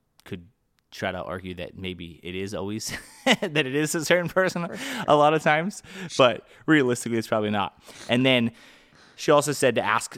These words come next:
Speaker 1: the right people the right questions, like,
Speaker 2: Mm-hmm.
Speaker 1: "What's, what's going right here? What's drives, what drives you crazy? Why, you know, why do you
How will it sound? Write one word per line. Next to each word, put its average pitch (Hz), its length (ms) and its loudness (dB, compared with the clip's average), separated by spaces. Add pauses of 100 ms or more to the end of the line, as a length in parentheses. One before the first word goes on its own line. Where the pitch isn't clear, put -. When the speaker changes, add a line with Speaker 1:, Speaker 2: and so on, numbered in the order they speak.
Speaker 1:
the 117 140 -6
right 107 260 -2
people 107 560 -4
the 104 140 -8
right 98 280 -6
questions, - 680 -8
like, 202 160 -10
Speaker 2:
Mm-hmm. 196 100 -10
Speaker 1:
"What's, 120 420 -4
what's 214 300 -6
going 107 380 -4
right 98 240 -8
here? 82 240 -18
What's 92 160 -16
drives, 90 340 -14
what 98 140 -14
drives 95 260 -8
you 95 80 -12
crazy? 92 600 -8
Why, 95 500 -6
you 90 100 -12
know, 90 120 -12
why 92 160 -10
do 95 80 -12
you 95 160 -12